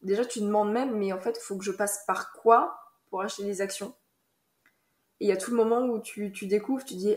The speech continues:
Ah ouais, ok, je peux ouvrir un compte titre, je peux ouvrir un P E A. » Tu te dis, « Attends, faut que j'ouvre chez qui le P E A ? » Tu ouvres ton P E A.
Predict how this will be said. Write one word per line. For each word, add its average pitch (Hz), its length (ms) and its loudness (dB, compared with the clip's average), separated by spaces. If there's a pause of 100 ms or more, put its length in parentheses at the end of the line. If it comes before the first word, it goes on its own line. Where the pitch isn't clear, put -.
Ah 226 160 6
ouais, 233 140 6
ok, 226 160 4
je 226 260 2
peux 202 80 -2
ouvrir 190 280 0
un 180 80 -4
compte 233 280 -4
titre, 269 320 -4
je - 40 -20
peux 190 100 -4
ouvrir 190 200 -4
un 175 80 -4
P 185 160 -2
E 214 100 4
A. » 254 240 4 (760)
Tu - 140 -16
te 190 40 -6
dis, « 190 120 4
Attends, 208 260 2
faut 202 180 -10
que 190 60 -8
j'ouvre 214 320 2
chez 202 260 2 (160)
qui 277 240 4
le 240 80 0
P 214 240 6
E 202 80 4
A ? » 233 240 4 (1300)
Tu - 120 -4
ouvres 220 140 0
ton 196 140 -2
P 170 160 -2
E 180 60 2
A. 254 360 0